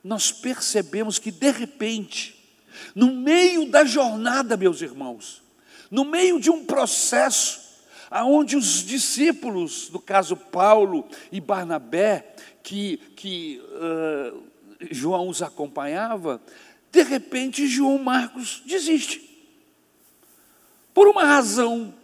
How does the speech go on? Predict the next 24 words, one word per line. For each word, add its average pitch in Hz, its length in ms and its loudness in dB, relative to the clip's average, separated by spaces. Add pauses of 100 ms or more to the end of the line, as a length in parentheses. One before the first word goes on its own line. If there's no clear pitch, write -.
(120)
que 269 120 -12
o 302 60 0
texto 302 380 -6
bíblico 220 400 -6
não 339 240 -2
nos 254 180 -6
dá 226 160 0
muito, 262 920 -6 (320)
muita 277 300 2
claridade, 185 1000 -2 (300)
mas 262 240 0
a 285 40 4
gente 269 280 -4
começa 247 520 -2 (360)
a, - 200 -4
a 202 40 -2
pontuar 240 640 -2
algumas 196 420 -2
coisas 185 300 -4
que 202 140 -12
vêm 208 140 -6
na 190 120 -8
nossa 180 320 -8
mente, 220 560 -2